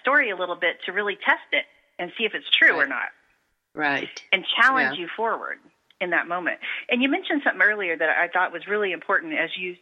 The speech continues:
Speaker 1: talked about your vision board workshops. And if, for those of you who haven't worked with Joyce, I th-, I would challenge you, make a plan to work with her on this. This is such an important thing she mentioned at the beginning of the call. Um, because when we can have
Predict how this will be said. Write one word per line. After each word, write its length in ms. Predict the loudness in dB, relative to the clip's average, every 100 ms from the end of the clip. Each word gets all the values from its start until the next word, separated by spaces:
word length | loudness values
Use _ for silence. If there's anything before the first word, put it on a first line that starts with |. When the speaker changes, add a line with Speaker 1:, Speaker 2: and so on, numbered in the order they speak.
| _ -2
Speaker 1:
talked 200 | 0 0
about 200 | 0 -2
your 120 | 0 -2
vision 400 | 0 -2 -2 -2
board 280 | 0 0
workshops. 480 | 2 2 2 0 0 -4
And 160 | -8 -6
if, 100 | -10 -10 -6 0
for 120 | 4
those 180 | 4 4
of 80 | 2
you 160 | 2
who 100 | 2
haven't 360 | 2 2 2 2
worked 240 | 2 2
with 120 | -4 -2
Joyce, 280 | 0 -2 -2
I 220 | 2 2 0
th-, 100 | -6 0
I 160 | 2 2 -4
would 120 | -10 -2 2
challenge 340 | 4 4 2 -2
you, 260 | -2 -2 -4 -6 -6 -8
make 340 | -2 0 2 0
a 60 |
plan 340 | -4 -2 -2 -2
to 80 |
work 220 | 0 0 0
with 80 | 0
her 200 | 0 2
on 120 | 0
this. 140 | -4 -6
This 120 | -12 -10
is 80 | -8 0
such 200 | 0 2
an 60 |
important 460 | 0 2 2 0 0
thing 180 | -2 0 -2
she 80 |
mentioned 400 | 0 -2 -2 -2
at 100 | -4
the 60 | -2
beginning 420 | -2 0 0 0
of 80 | -2
the 80 | -4
call. 380 | 2 2 2 -2 -4 -4 -4 -8 -16 _ 4
Um, 240 | 4 2
because 380 | -4 0 2 0 -2
when 160 | -6 -4
we 80 |
can 160 | -4 -2
have 320 | 2 2 2